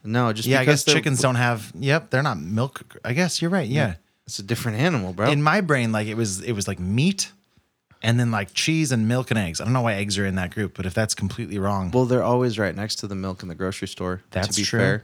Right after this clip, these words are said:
Speaker 2: That is, that is helpful to me,
Speaker 1: I'll give you a
Speaker 2: to
Speaker 1: little
Speaker 2: my
Speaker 1: bit
Speaker 2: case.
Speaker 1: of a pass <laughs> there.
Speaker 2: Uh,
Speaker 1: But also, no. Uh,
Speaker 2: of course they're
Speaker 1: there's
Speaker 2: not egg, or not dairy. Yeah, why would an egg be dairy?
Speaker 1: <laughs> I don't know.
Speaker 2: It's just one of those things. Can we let it go? It's one of those things that I thought as a kid, and now I think it as an adult.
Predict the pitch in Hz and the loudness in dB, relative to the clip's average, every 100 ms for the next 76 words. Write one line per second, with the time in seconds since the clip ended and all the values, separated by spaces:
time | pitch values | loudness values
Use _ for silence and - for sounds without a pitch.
0 | - 104 110 104 - - 107 110 - 95 | -2 0 0 -2 -4 -6 -2 -2 -2 -4
1 | - 110 110 110 120 101 104 98 92 110 | -4 -6 -2 -2 -4 -6 -8 -6 -2 2
2 | 113 110 113 120 - - 127 120 - - | 4 4 2 4 4 4 4 4 2 2
3 | - 147 196 180 131 127 117 113 143 139 | 2 4 4 2 2 4 2 4 4 4
4 | 127 - 113 110 92 - 110 101 101 117 | 4 2 2 0 -2 -4 0 4 6 6
5 | 127 98 92 82 73 113 107 104 104 95 | 4 2 2 -2 -6 0 0 2 0 0
6 | 87 85 131 110 120 131 127 127 - 165 | -2 2 2 4 2 2 2 0 2 0
7 | - 135 113 196 339 - 262 339 320 311 | 2 0 2 -2 -2 4 6 6 6 6
8 | 214 - 165 143 - 87 - - 135 131 | 6 2 2 2 0 -2 -2 0 0 2
9 | 131 117 120 113 107 123 117 117 104 98 | 2 0 0 0 0 0 2 2 2 0
10 | - 107 104 95 - 98 98 95 95 95 | 2 0 0 -4 -4 -2 0 0 0 0
11 | 90 98 92 90 87 82 80 73 | -2 -2 -2 -2 -2 -4 -6 -8